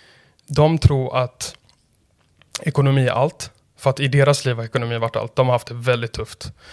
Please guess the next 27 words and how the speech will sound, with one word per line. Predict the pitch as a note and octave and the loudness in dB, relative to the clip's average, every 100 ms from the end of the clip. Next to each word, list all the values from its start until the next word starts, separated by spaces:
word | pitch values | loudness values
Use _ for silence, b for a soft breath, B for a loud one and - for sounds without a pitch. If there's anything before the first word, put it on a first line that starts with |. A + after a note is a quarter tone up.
| B B B | B B B
på | - | 0
grund, | B2 C#3+ D3 C#3 | 4 6 4 2
på | - | 2
grund | C#3 D3+ C3 | 4 4 2
av | A#2+ | 0
ekonomi. | - A#2+ A#2 A2+ | -2 -4 -4 -4
Så | - | 0
att | C3 | 2
när | C#3+ C#3 | 6 6
det | D3 | 6
väl | C3 A#2+ | 4 4
börjar | A#2+ A#2+ | 0 2
gå | C3 | 2
bra | C3+ D3 | 4 4
ekonomiskt | C#3 B2+ C3+ A#2 A#2 - - - | 4 2 2 2 -4 -8 -20 -20
så | - - | -8 -6
släpper | B2 D3 C#3 C3 | -2 -2 0 0
de | A#2 | 2
allt | A#2 A2+ | 0 -2
annat. | A2+ G#2+ - - - | -4 -6 -12 -18 -14
De | - A#2+ | -8 -6
tänker, | A#2+ A2 | -6 -4
"Vi | A#2+ | 0
har | B2 | 0
gjort | A#2+ - | 0 -2
vårat | A#2+ A#2+ - | -4 -4 -6
liksom, | - C3 | -12 -12